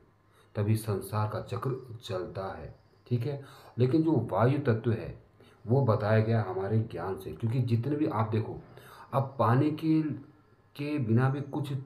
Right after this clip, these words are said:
दिन तक जिंदा रह सकते हैं, अन्न के बिना भी, लेकिन वायु के बिना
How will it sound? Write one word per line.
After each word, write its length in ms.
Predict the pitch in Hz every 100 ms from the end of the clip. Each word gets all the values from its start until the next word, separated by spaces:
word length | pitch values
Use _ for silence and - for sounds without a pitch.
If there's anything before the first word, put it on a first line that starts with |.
| -
दिन 200 | 120 131
तक 120 | 120 117
जिंदा 440 | 104 104 113 -
रह 220 | - - -
सकते 380 | - - -
हैं, 140 | - - - _ - - - -
अन्न 200 | 127 135
के 100 | 117
बिना 200 | 110 87 82
भी, 220 | 78 - - - -
लेकिन 500 | 107 110 131 131 131 - - 110
वायु 400 | - 104 123 151 -
के 100 | 127
बिना 280 | 101 101